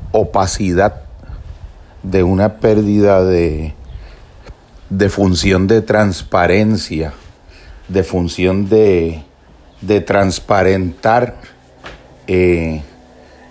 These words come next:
la percepción de las cosas que se están mirando y la percepción de áreas del interior que se vuelven, eh, puntos ciegos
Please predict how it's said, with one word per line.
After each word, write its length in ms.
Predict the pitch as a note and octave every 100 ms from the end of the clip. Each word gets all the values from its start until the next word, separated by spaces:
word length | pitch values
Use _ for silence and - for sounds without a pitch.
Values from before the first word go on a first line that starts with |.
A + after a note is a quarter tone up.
| -
la 220 | G#2 G2
percepción 680 | G#2 F#2 G#2 E2 A2 B2+ C#3+
de 80 | G#2+
las 160 | F#2+
cosas 300 | - F#2+ A#2+
que 120 | -
se 120 | B2+ B2
están 360 | - A#2 A#2+
mirando 760 | B2 A#2+ B2+ D3 C3 A2 G2+ -
y 200 | G#2+ G2
la 280 | F#2+ F#2+ F#2
percepción 1120 | G2 F2 G2 F2 - G#2+ A#2+ A#2 F#2 F2+ - - - - - - - - - - - - - -
de 640 | G2+ G2+ G2 F#2 F2+ F2+ -
áreas 440 | - G2+ A2 B2+ B2
del 180 | B2 B2
interior 960 | B2 A2+ A#2+ A2+ C3+ B2 G#2 G2+ F#2+ _
que 160 | G#2
se 160 | F#2+ G2
vuelven, 840 | F2 F#2 F#2+ F#2+ G#2+ A2 A2 G#2 -
eh, 340 | A2 G2+ F#2+ -
puntos 460 | G2 G2 F2+ F2+ -
ciegos 480 | A#2 A#2 F#2 E2+